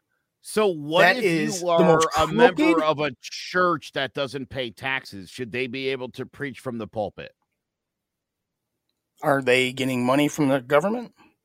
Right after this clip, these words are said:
Speaker 1: No, but they're not paying taxes, so they're basically getting a, a, a subsidy in the form of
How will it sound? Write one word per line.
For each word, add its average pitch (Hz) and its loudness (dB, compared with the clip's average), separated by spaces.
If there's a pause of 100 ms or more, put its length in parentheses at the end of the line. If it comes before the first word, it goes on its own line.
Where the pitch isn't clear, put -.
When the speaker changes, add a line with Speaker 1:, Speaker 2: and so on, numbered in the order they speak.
(640)
Speaker 1:
No, 185 6
but 175 -4
they're 180 0
not 175 0
paying 131 -6
taxes, 120 -4
so 131 -4
they're 123 -2 (460)
basically 185 0
getting 139 -4
a, 113 -6
a, 123 -6
a 135 -6
subsidy 147 -4
in 135 -6
the 131 -6
form 151 -6
of 127 0